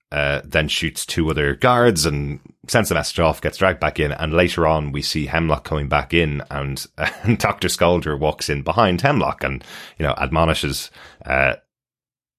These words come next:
Crosshair for escaping. When I saw that first, I was like, "Oh my god,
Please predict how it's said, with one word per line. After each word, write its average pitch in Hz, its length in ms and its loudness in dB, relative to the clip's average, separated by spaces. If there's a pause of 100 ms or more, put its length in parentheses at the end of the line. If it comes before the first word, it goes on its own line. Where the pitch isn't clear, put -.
Crosshair 76 440 0
for 76 200 -4
escaping. - 460 0 (440)
When 117 120 4
I 120 40 6
saw 135 160 4
that 110 160 4
first, 127 260 2
I 90 60 6
was 78 120 2
like, 76 340 0
"Oh 160 80 -2
my 107 140 0
god, - 380 -4